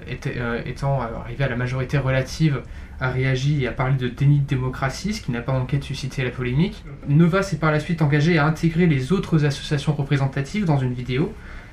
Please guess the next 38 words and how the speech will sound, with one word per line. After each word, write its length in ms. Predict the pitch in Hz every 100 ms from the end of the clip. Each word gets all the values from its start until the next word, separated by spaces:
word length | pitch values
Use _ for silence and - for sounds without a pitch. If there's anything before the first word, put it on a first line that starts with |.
| - 147
et 100 | 139
s'est 200 | 147 143
engagé 360 | 139 139 165
dans 140 | 170 135
une, 320 | 131 131 127
donc 160 | 127 127
dans 100 | 127
cette 220 | - -
même 140 | 180
vidéo 340 | 160 143 139 190 151 139 143
à, 280 | 131 131 131
à 40 | 127 - - -
travailler 400 | - 156 151 175
en 160 | 170 156
amont 280 | 160 156 180
de 100 | 139
chaque 220 | 147 143
conseil 440 | 135 - 185 214 - - -
avec 320 | 135 135 139 -
tous 120 | 202
les 220 | 175 147
élus 200 | 143 143
étudiants. 440 | 131 - 131 165 - - - - - - 147
Donc 200 | 131 -
ma 100 | 139
première 260 | 156 143
question, 280 | 147 139 -
quelle 200 | - 160
a 20 |
été 160 | 143 175
votre 160 | 160
position 540 | - 175 170 165 - 196
lors 140 | 147
de 80 | 135
la 140 | 135
polémique, 580 | 131 147 139 165 214 - 131
et 260 | 127 127
estimez-vous 640 | 143 - 160 151 143 175